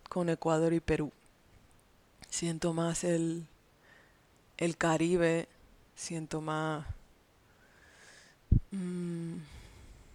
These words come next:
hay algo en,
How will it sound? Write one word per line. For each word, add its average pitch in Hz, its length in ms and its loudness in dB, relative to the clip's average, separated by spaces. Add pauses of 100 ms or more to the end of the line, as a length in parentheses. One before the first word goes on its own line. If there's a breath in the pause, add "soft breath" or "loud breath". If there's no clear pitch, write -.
(960 loud breath)
hay 180 220 6
algo 190 420 8
en, 160 640 -2